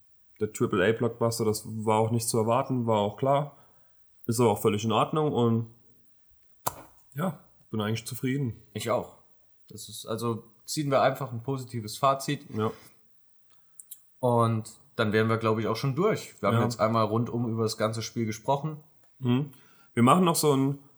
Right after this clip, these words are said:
Speaker 1: so ein kleines, knackigeres Video zu dem Spiel, auch mit ein bisschen Ingame-Footage dann auf YouTube. Also falls ihr uns nicht auf YouTube folgt, Antenne Wetterspitze,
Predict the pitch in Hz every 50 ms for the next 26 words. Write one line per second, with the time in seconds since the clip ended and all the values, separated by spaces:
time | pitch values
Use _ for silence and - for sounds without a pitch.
0 | _ _ - - 120 117 113 131 117 120 131 139 139 139 135 135 135 139 - -
1 | - - - - - _ _ _ _ _ _ _ _ _ _ _ _ _ _ _
2 | _ _ _ _ _ - - - 135 127 143 147 185 160 165 151 139 127 120 -
3 | 135 135 151 170 165 180 170 165 160 160 - 160 151 147 156 156 - - 156 156
4 | 156 135 110 131 131 131 123 120 120 117 127 127 127 - 135 131 - 113 147 156
5 | 139 147 139 139 139 143 143 143 139 139 139 139 131 131 117 - - _ _ -
6 | - - 151 143 147 143 143 143 - - 139 127 123 131 139 135 131 - - -
7 | - 113 - - 147 160 160 - - 160 147 127 117 110 117 - - 120 117 123
8 | 131 127 120 117 127 123 123 120 123 113 117 - 123 117 - 120 113 - - 120
9 | 120 117 113 113 113 113 110 107 120 117 117 120 117 - 120 113 - - 120 117
10 | 113 113